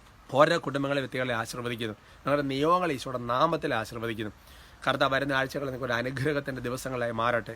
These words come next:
കർത്താവെ, പ്രത്യേകം അവരെ അനുഗ്രഹിക്കുമ്പോൾ, ആമവാദം എന്ന് പറയുന്ന രോഗത്തെ ക്ലേശിക്കുന്ന ഓരോ വ്യക്തികളും കർത്താവ് യേശുവിൻ്റെ നാമത്തിൽ, പരിശുദ്ധ അമ്മയുടെ പ്രത്യേക മധ്യസ്ഥത്താൽ,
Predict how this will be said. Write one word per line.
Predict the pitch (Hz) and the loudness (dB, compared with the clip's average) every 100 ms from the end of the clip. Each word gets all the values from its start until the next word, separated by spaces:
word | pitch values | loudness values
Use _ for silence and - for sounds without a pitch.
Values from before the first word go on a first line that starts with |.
| - | -2
കർത്താവെ, | 135 131 147 147 | -2 2 2 2
പ്രത്യേകം | 143 135 - 160 139 | -2 -6 -4 0 0
അവരെ | 131 | 0
അനുഗ്രഹിക്കുമ്പോൾ, | 117 120 131 131 135 123 - - - - | -2 0 -2 0 0 -2 -2 -12 -18 -2
ആമവാദം | 139 147 160 170 170 175 170 190 - | 2 4 4 4 4 4 4 0 0
എന്ന് | 131 135 147 | -4 0 0
പറയുന്ന | 135 123 131 139 | 2 -2 -2 -2
രോഗത്തെ | 135 120 123 131 143 | 0 0 -2 0 -2
ക്ലേശിക്കുന്ന | 135 127 123 120 135 131 | -2 -2 -2 -2 -6 -4
ഓരോ | 127 139 165 202 220 | -2 0 2 4 4
വ്യക്തികളും | 160 120 - 131 117 - - - - - - - - | 2 -2 -2 -2 -2 -4 -20 -20 -20 -20 -20 -12 -2
കർത്താവ് | 143 - 220 220 220 | -2 4 6 6 4
യേശുവിൻ്റെ | 165 180 220 240 202 | 4 4 2 0 -2
നാമത്തിൽ, | 151 123 127 - 107 - - - - - - - | -2 -2 -2 -4 -8 -10 -20 -20 -20 -20 -20 -2
പരിശുദ്ധ | 139 151 202 165 | 0 2 0 0
അമ്മയുടെ | 165 156 135 | 0 2 0
പ്രത്യേക | 135 - 156 | -2 0 0
മധ്യസ്ഥത്താൽ, | 147 117 135 - 131 131 104 | 0 -2 -4 -4 -2 0 0